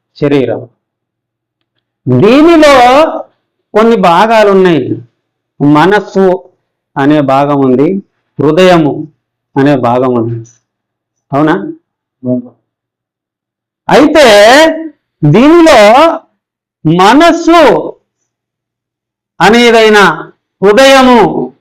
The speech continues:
అనేదైనా మనలో, మనిషిలో రెండు రెండు ఉంటాయి. మనస్సు అంటే ఏంటిదయ్యా అనంటే,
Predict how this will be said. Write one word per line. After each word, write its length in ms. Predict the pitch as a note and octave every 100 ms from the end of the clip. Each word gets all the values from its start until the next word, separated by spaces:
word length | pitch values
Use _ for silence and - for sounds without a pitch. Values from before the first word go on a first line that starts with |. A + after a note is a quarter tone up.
| -
అనేదైనా 840 | F#3 A3 G#3+ G#3 G3+ G3 C#3 - - _ _ _ _ _ _ _ _ _ _ _ _ _ _ _ _ _ -
మనలో, 800 | C#3 E3 G3+ F3+ D#3 F3+ G3+ - -
మనిషిలో 720 | D3+ E3+ G#3 G#3+ F3+ D3+ E3+ G3+
రెండు 340 | E3+ F#3 F3+
రెండు 240 | D#3 D#3+
ఉంటాయి. 280 | F#3+ - - _ _ _ _ _ _ _ _ _ _ _ _ _ _ _ _ _ _ _ _ _ _ _ _ _ _ _ _ _ _ _ _ _ _ _ _ _ _ _ _ _ _ _ -
మనస్సు 800 | F3 A#3+ D4 D4 C#4 B3 F3 - - - _ _ _ -
అంటే 340 | E3 F#3 G3+
ఏంటిదయ్యా 720 | F3 F3 F#3+ G3+ G3+ F#3 F3
అనంటే, 720 | E3 D#3 C#3+ C#3+ F3 C3+ C#3